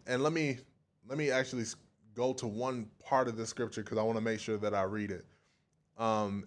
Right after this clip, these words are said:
and remember, that was Acts eight, verses nine through nineteen. So, and it was Philip specifically that, um, that came down. So, in verse twelve, it says, "When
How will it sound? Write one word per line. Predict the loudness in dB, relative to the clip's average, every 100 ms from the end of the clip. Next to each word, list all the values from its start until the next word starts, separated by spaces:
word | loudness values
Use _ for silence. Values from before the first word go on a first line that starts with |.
| -2
and | 0
remember, | 2 2 6
that | 6
was | 6 4 0
Acts | 2 2 0 -10 -14 _ _ 0
eight, | 2 0 -6 -12 -14 _ _ _
verses | -2 -2 0
nine | 0 2 2
through | 0 -2
nineteen. | 0 -2 -2 -4 -6 -12 _ _ _ _ _ _ _
So, | 6 8 8 4 2
and | 0
it |
was | 0 0
Philip | 6 6 6
specifically | 2 -6 -2 -2 -2 -4 0
that, | 2 2 0
um, | -2 -2
that | -2 -2
came | -2 -2
down. | -2 -2
So, | 2 4 4 2 -8 _ _ _ _ _
in | 2
verse | 10 10 10
twelve, | 8 8
it | 8
says, | 8 8 6
"When | 0